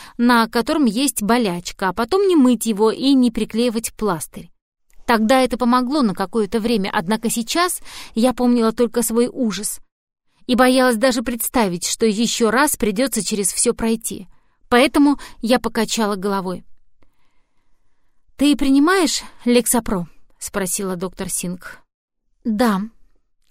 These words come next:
Она молчала, глядя на меня.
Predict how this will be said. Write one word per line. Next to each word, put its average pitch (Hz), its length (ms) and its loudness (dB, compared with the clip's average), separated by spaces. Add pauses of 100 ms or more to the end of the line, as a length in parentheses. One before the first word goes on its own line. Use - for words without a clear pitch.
(140)
Она 196 260 -2
молчала, 202 840 -4
глядя 190 380 -6
на 190 80 -6
меня. 180 420 -10